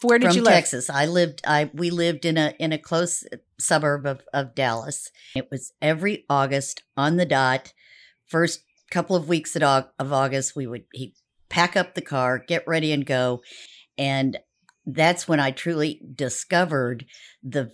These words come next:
Speaker 2: vastness of this country.
Speaker 1: So what was your very first trip? Was it Santa Fe?
Speaker 2: No, actually, it was California because my father's brother had,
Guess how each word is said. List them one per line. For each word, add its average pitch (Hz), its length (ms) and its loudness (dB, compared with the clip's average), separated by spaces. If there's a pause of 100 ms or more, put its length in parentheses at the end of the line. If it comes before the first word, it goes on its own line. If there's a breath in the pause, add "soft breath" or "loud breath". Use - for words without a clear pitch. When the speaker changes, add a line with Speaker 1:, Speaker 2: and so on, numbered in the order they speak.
Speaker 2:
vastness 139 720 0
of 127 240 -4
this 120 200 -8
country. - 680 -6
Speaker 1:
So 294 120 8
what 254 220 2
was 285 200 -4
your 240 160 2
very 220 440 0
first 214 340 -4
trip? 220 220 -2
Was 196 160 -2
it 208 100 -4
Santa 226 240 -4
Fe? 277 300 0 (600 loud breath)
Speaker 2:
No, 180 460 2
actually, 175 400 0
it 165 100 -6
was - 160 -4
California 151 920 -2
because 135 540 -4
my 139 600 -2
father's 156 600 -2 (120)
brother 147 520 -2
had, 135 520 -4